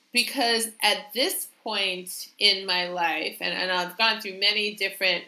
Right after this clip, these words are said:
phases of what power meant to me, right? First, it was to, as a child, of course, to be able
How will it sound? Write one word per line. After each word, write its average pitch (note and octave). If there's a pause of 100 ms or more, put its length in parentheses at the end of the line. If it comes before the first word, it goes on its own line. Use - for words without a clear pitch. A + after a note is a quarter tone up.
(720)
phases G3+
of F3+
what F#3
power F#3
meant E3+
to -
me, -
right? F3+
First, A3+
it G#3+
was F#3+ (100)
to, F#3+
as F3+
a E3
child, F3
of E3+
course, F3+
to G3+
be F#3
able F3+